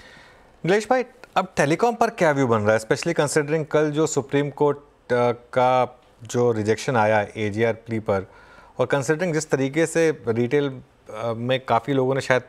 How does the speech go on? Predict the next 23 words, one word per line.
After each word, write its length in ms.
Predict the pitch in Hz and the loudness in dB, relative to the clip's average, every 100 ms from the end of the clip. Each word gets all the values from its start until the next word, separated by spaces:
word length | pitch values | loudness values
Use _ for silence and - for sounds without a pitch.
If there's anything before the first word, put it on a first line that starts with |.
| - _ 113 | -12 _ -6
retail 300 | 104 110 131 | -2 -2 -2
में 100 | 117 | 0
क्या, 140 | 113 | 0
even, 480 | 98 101 117 107 95 | 0 0 -2 -4 -4
अ, 120 | 95 95 - - - | -4 -6 -12 -10 -6
institutions 580 | 107 139 143 - 160 135 | -4 -2 0 0 0 -2
ने 80 | |
काफ़ी 240 | 139 113 135 | 0 0 0
पैसा 240 | 123 117 | -2 -2
खोया 260 | 117 113 127 | 0 2 4
होगा 240 | 117 107 | 2 2
Vodafone 420 | 107 107 107 123 | 2 2 0 0
idea 320 | 110 98 120 107 | 0 0 0 -2
में, 160 | 101 - - - - | -4 -10 -18 -6 -2
अब 300 | 185 - - | -2 -6 -4
इस 100 | 208 | -2
सेक्टर 360 | - 175 - 202 | 0 -2 -2 -2
पर 120 | 190 | 0
व्यू 140 | 143 | 0
क्या 140 | 156 143 | 0 0
बन 140 | 98 | 0
रहा 180 | 87 82 | -4 -10
है? 140 | 78 | -12